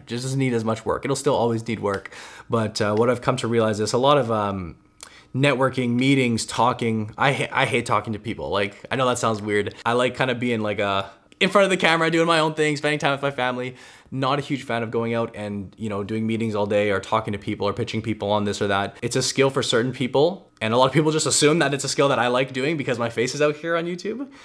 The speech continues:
but it's not. Like, it really, really isn't. I know it's something that will develop with time, but yeah, it is what it is. But those do tend to be very energy and time consuming, but that is kind of where we're at right now.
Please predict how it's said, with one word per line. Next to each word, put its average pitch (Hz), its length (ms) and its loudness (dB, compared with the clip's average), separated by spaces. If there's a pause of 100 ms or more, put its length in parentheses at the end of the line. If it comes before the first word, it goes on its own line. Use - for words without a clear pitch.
(180)
but 127 580 2 (200)
it's 117 180 -4
not. 117 520 0
Like, 101 180 0
it 110 160 0
really, 147 260 4
really 120 220 4
isn't. 107 420 0
I 127 100 0
know 135 100 4
it's 131 100 0
something 135 180 2
that 117 120 4
will 113 100 2
develop 110 320 2
with 110 120 0
time, 110 520 -2
but 104 380 -2 (760)
yeah, - 200 -4 (160)
it 127 100 2
is 120 140 0
what 117 80 2
it 101 100 -2
is. 101 260 0 (340)
But 135 120 2
those 143 160 8
do 135 160 4
tend 135 240 -2
to 117 60 -2
be 117 100 0
very 110 240 2
energy 107 460 0
and 107 120 -4
time 110 220 -2
consuming, 147 400 2
but 113 60 -2
that 110 180 4
is 110 100 -2
kind - 160 -4
of 110 80 -2
where 104 140 0
we're 104 160 0
at 87 140 -2
right 98 180 -2
now. 98 300 -4